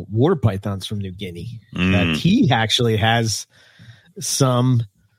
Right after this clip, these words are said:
Speaker 1: and I think he was holding them back to breed 'em or whatever, because as you know, they're the rarest one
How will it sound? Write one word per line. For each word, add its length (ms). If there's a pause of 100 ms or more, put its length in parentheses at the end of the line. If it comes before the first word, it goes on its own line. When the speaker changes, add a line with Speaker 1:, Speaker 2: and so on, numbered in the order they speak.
(340)
Speaker 1:
and 300
I 80
think 240
he 100
was 160
holding 320
them 120
back 300
to 80
breed 340
'em 140
or 80
whatever, 560
because 760
as 280
you 60
know, 300
they're 300
the 120
rarest 800
one 480